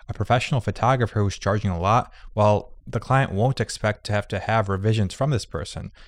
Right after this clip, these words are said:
So this is like a mental thing that happens with the client because you're not charging enough, so they think the photos aren't going to be good enough on the first pass. If you're good, charge a lot.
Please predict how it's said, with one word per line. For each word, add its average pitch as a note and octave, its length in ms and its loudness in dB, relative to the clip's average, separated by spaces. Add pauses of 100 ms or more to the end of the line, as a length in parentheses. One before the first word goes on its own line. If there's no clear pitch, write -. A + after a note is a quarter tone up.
So G2 180 -4
this A2+ 160 -2
is D3+ 80 -6
like C3+ 160 0
a G#2 60 0
mental G2+ 320 0
thing A#2+ 200 -2
that F#2+ 120 -2
happens A#2+ 480 -2
with F#2+ 100 -4
the - 80 -6
client A2 560 0
because G2 380 -2
you're G2 100 -2
not B2+ 180 -4
charging C3 300 -2
enough, F#2 360 0 (240)
so - 120 -4
they F#2+ 80 2
think C#3 300 -2
the G2+ 80 -4
photos G#2 560 2 (180)
aren't A2 200 4
going G#2 160 0
to G2+ 60 0
be F#2+ 100 -4
good G#2 180 2
enough F#2 320 0
on G2+ 160 0
the F#2 80 -2
first - 380 -4
pass. - 480 -4 (400)
If A#2 120 -2
you're D#3 140 4
good, B2 320 2 (240)
charge A2+ 280 2
a G#2 60 2
lot. F#2 320 0